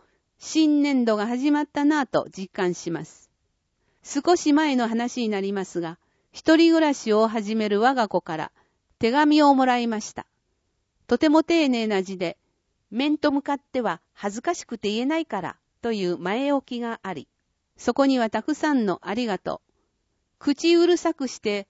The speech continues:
不機嫌にさせたこと多数の実績からすると、意外な文面に心が温かくなり、そして少しほっとしました。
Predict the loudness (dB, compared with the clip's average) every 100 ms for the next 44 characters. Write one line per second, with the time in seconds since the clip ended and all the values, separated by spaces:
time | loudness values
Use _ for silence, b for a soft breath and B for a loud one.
0 | _ -8 -4 0 2 4 2 0 -2 -4
1 | -4 -2 -2 -2 -2 -2 -2 -6 -4 -2
2 | 0 0 -2 -4 _ -10 -4 -4 -2 -4
3 | -4 -4 -2 -2 -2 -6 -6 -6 -8 -10
4 | _ _ _ _ -8 -2 2 4 6 4
5 | 4 6 6 4 0 0 0 0 2 0
6 | -2 -4 -6 -4 -6 -6 -4 -4 -6 -12
7 | _ _ _ _ _ -4 -4 -2 -4 -6
8 | -8 _ _ -12 -6 0 2 2 0 -2
9 | -2 -4 -2 -4 -4 -8 -14